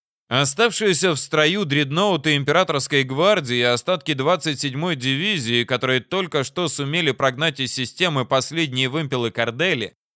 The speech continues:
сейчас пытались принять какое-то подобие оборонительного построения, чтобы встретить корабли вице-адмирала Лавата. Русских было чуть больше десятка.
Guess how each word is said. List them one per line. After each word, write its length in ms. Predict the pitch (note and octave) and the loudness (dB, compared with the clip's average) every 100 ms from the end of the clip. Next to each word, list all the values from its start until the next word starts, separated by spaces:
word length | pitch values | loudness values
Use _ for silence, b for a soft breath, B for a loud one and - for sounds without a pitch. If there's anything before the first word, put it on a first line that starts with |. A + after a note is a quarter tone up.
| _ _ - | _ _ -14
сейчас 560 | - A2 - A3+ F#3+ | -8 -6 0 0 0
пытались 540 | - F3 E3 G#3+ E3+ - | -2 -2 2 2 2 0
принять 500 | D3+ D3 F#3 F#3+ - | 0 0 0 0 -2
какое-то 500 | D#3 C#3+ G3 D#3 D3+ | -2 0 0 2 -2
подобие 680 | - D3+ C3 F#3 E3 E3 D#3+ | 2 0 2 0 4 6 4
оборонительного 1000 | D#3 C#3+ C#3+ C#3 D3 D3 C#3 C#3 B2+ B2 | 2 2 4 4 0 -2 0 2 2 0
построения, 1000 | C3 - B2+ B2 A#2+ A2+ G#2 G2 - _ _ _ | 0 -2 0 2 4 2 0 -8 -10 _ _ _
чтобы 320 | - A#2+ G#2+ A2 | -14 -10 -8 -6
встретить 580 | - C3+ D#3+ C#3+ B2+ | -4 0 0 0 -4
корабли 480 | - C3+ B2+ B2 D#3+ | 0 2 2 0 -2
вице-адмирала 840 | C#3 D3 - C3+ A#2 B2+ C3+ B2+ | -2 -2 0 0 0 2 2 2
Лавата. 680 | B2 B2 A2+ A2+ F#2 F2+ - _ _ _ _ _ _ _ _ _ - | 2 2 2 0 -2 -10 -20 _ _ _ _ _ _ _ _ _ -6
Русских 580 | C#3+ A#3 F3+ E3 D3 C3 | 0 0 0 -2 -2 0
было 320 | G3 D3+ B2+ | 0 2 0
чуть 280 | - C3 A2+ | 0 -4 -2
больше 400 | E3 C#3 B2+ A2 | -4 -4 -6 -6
десятка. 680 | A2+ - C3+ A#2+ - - | -4 -2 -2 -4 -6 -20